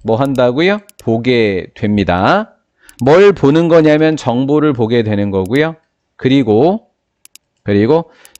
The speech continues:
체크폰은 확인하게 됩니다. 미스인포메이션입니다. 오해가 되겠죠? 오해. 오해를, 예, 확인한다는 얘기는 점검한다고요. 어, 내가 뭐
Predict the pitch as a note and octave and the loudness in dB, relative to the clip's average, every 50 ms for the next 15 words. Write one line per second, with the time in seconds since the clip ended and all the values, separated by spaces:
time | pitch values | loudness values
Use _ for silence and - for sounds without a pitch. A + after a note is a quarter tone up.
0 | - - - A3 G#3+ - A#3 G3 - - E3+ D3+ D3 D3 D3 - - G#3+ G#3 A3 | -6 -2 -2 0 0 0 -2 -2 0 -2 0 0 0 0 -2 -2 -2 -2 -2 -2
1 | G#3+ G3 E3+ C#3+ B2+ A#2+ B2 A2 - F2+ E2+ F2 E2+ E2 - F#2 - B2+ D3+ F3 | -2 -2 -2 -2 -2 -2 -4 -4 -6 -6 -6 -6 -8 -8 -8 -8 -8 -8 -10 -12
2 | _ _ _ _ _ _ - _ _ _ _ _ - - - _ _ - - - | _ _ _ _ _ _ -20 _ _ _ _ _ -20 -20 -20 _ _ -20 -20 -20
3 | - - _ - - - - _ _ _ - - - - - - - - - - | -20 -20 _ -20 -20 -20 -20 _ _ _ -20 -20 -20 -20 -20 -20 -20 -20 -20 -16
4 | _ - - - - - _ _ _ _ _ _ _ _ _ _ - - - - | _ -12 -12 -12 -14 -20 _ _ _ _ _ _ _ _ _ _ -18 -18 -18 -18
5 | - - - - - - - A#2 C#3+ F3 - - G#3 G3 F3 F3+ F3 - G3 G3 | -20 -20 -20 -20 -16 -6 -2 0 0 0 0 0 0 0 0 0 0 0 0 2
6 | F#3+ F#3 F#3+ F#3 F#3 F3 - F#3+ F3 E3 D3 C#3+ C#3+ C3+ C3 A#2 G#2 G#2 A#2 C#3 | 2 2 2 2 2 2 2 2 2 2 2 2 2 2 2 2 2 2 2 0
7 | D#3 - - A2+ A2+ A#2 - C#3+ C#3+ C3 - B2+ A2 G2+ F#2 F2 - - G2 F2+ | 0 -2 -4 -6 -4 -2 0 0 0 2 2 2 2 2 0 0 -4 -6 -8 -8
8 | F#2+ F2+ - - D#3 D#3 - _ _ - - F2+ E2+ - F#2+ F#2 G2 A#2+ C#3+ E3+ | -12 -14 -14 -14 -14 -16 -16 _ _ -14 -12 -10 -8 -6 -4 -2 -2 -2 -4 -4
9 | - - - - - _ _ - - - - A2 A#2+ C3 C3 F#3+ G3 F#3 E3+ D3 | -8 -14 -20 -20 -20 _ _ -20 -20 -8 -2 0 0 2 2 2 2 4 4 4
10 | D#3 F3 G3 G#3 G3+ - - G2+ G#2 G#2+ G2 - - F#3+ G3+ G#3+ G3+ F#3 F3+ D3+ | 4 2 2 0 -2 -4 -4 -4 -2 -2 0 0 0 0 0 0 0 0 -2 -2
11 | E3+ E3+ E3 C#3+ A#2 A2+ G#2 A2 A#2+ D3+ E3+ D#3+ C3 A#2 - _ _ - - - | -2 -2 -2 0 -2 0 0 0 0 0 0 0 -2 -4 -8 _ _ -12 -6 -4
12 | A#2 A#2 B2 B2 D3 E3 D#3+ C3+ G#2+ G2 F2+ F#2 F#2 F2 F2+ - - B2+ A#2+ A#2 | -2 -2 0 0 0 0 0 0 -2 -4 -6 -8 -8 -8 -8 -4 -2 -2 0 0
13 | A#2 A#2+ B2+ C3 C#3+ C#3 | -2 0 0 0 0 -2